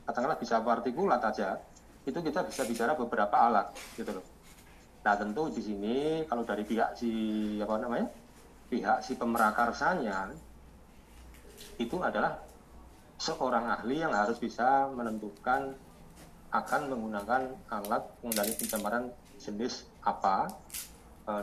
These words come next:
dan dengan tingkat efisiensi seberapa. Itu, eh, tugasnya si, eh, engineer dari si pihak pemerakarsa, gitu ya.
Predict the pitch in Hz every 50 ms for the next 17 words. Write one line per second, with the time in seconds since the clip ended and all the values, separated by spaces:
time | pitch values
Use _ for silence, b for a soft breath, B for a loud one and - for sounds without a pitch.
0 | - - 117 117 117 117 113 107 104 104 107 113 107 104 107 - - - - -
1 | 110 107 - 117 107 107 113 120 131 - - - 117 - 107 98 90 - - 98
2 | 95 - - - - - - - 143 156 156 156 - - - - - - - -
3 | - - - - - - - - - 123 113 107 107 104 104 107 - - - -
4 | - - - - - - 131 - - 120 - - 131 143 151 - 131 147 165 185
5 | - - - - - - - - - - - - - 107 104 101 101 101 101 98
6 | 101 101 101 98 104 104 - - - - - - - - 135 120 - 123 110 120
7 | 131 131 123 110 117 110 123 131 147 160 185 - - - 104 - - 117 113 113
8 | 110 104 104 - - 95 87 - - - - - - 107 101 107 117 107 110 139
9 | -